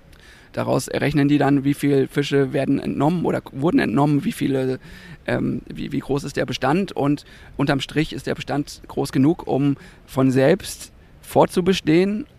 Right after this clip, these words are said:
oder, ähm, vielleicht größer zu werden sogar, oder schrumpft der Bestand. Da gibt es die natürliche Sterblichkeit, die fischereiliche Sterblichkeit.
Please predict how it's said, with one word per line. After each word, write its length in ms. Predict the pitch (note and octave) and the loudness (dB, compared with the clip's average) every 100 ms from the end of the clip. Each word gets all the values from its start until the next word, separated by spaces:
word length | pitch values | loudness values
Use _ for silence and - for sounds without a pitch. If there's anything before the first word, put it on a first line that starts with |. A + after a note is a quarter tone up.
| - | -6
oder, 560 | C3 D3+ E3 D3+ D3+ - - - - - - - | 0 2 4 4 2 -2 -18 -20 -20 -20 -16 -4
ähm, 420 | B2 C3 C3 C3 - - - | -2 0 -2 -4 -8 -18 -10
vielleicht 240 | - B2 - | -2 -2 2
größer 280 | C#3 G#3+ - | 2 4 2
zu 120 | F3+ | 4
werden 220 | F3 F3+ | 4 4
sogar, 400 | E3+ E3 F3+ G#3 C#4+ - - - | 2 4 4 2 -4 -18 -20 -4
oder 360 | C#3+ D3+ C3+ | 2 4 2
schrumpft 300 | - D3+ D#3 | 0 -2 0
der 100 | D3+ | -4
Bestand. 520 | - C#3 - A#2+ - - - - - - - - | -4 -6 -8 -12 -14 -20 -20 -20 -20 -20 -14 -4
Da 120 | A#2+ | 0
gibt 180 | D3 C#3 | 0 0
es 140 | B2+ | -2
die 240 | - B2+ - | -2 -2 -4
natürliche 420 | C3 E3 D#3+ C#3+ | 0 0 2 2
Sterblichkeit, 600 | C#3+ C#3+ C#3 - C3 - | 2 2 0 2 0 0
die 80 | - | -6
fischereiliche 560 | A#2+ A#2+ C#3+ D#3 D3 | -2 2 4 4 0
Sterblichkeit. 600 | C3 C#3 D3 C3+ C3+ C3+ | 0 -2 -2 -4 -4 -4